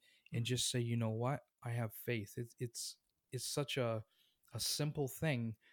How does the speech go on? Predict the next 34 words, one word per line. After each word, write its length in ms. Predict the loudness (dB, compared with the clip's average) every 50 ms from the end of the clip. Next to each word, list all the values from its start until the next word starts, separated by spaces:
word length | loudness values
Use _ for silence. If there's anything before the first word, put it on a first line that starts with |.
| -20 _ _ _ _ _ _ _ _ 2
but 180 | 2 2 4
the, 220 | 2 0 0 0 0
the 100 | 0 -2
benefits 680 | 0 2 4 4 4 2 0 -2 -4 -4 -4 -6 -10 -10
can 240 | -6 -4 -4 -4 -2
be 460 | -4 -4 -4 -4 -4 -6 -6 -10 -12 -14 -16 -14 -14 -14 -14 -18 _ _ _ _ -10 -8 -2
very 300 | 2 2 4 4 4 4
rewarding, 720 | 4 2 2 0 0 0 0 0 0 0 0 -2 -2 -4 -4
and 140 | -4 -2 -2
it, 160 | -2 -4 -6 -8 _ _ -4
it 180 | -2 -2 0 0
helps 540 | 0 2 4 6 4 4 2 -2 -8 -10 -6 -4
and 160 | -2 -2 -2
assists 520 | 0 -2 -2 0 2 0 0 0 -2 -4
us 300 | -4 -4 -4 -4 -6 -6 -4
in 80 | -4 -2
our 160 | 0 0 0
ability 420 | 0 0 0 0 0 0 0 -2
to 80 | -4 -4
be 120 | -6 -6
confident. 640 | -6 -6 -4 -4 -4 -4 -4 -6 -8 -8 -8 -10 -12 _ _ _ _ _ _ _ _ _ _ -4
And 120 | 0 2 2
this 180 | 2 2 2
is 140 | 0 -2 0
something 400 | 2 0 0 0 0 -2 -2 0
I 120 | 0 0
did 240 | 0 0 0 0 0
with 200 | 0 -2 -4 -2
my 160 | 0 0 0
apprentices. 840 | 0 -2 -2 -2 -2 -2 0 -2 -4 -6 -6 -8 -10 -10 -12 -12 -14 -16 _ _ _ _ _ _ _ _ _ _ _ _ _ _ _ _ _ _ _ _ _ _ _ _ _ _ _ _ _ _
When 180 | 0 2 4 6
I 100 | 6 6
was 180 | 4 2 0
training 640 | 0 0 0 2 2 4 2 2 2 2 2 0 -2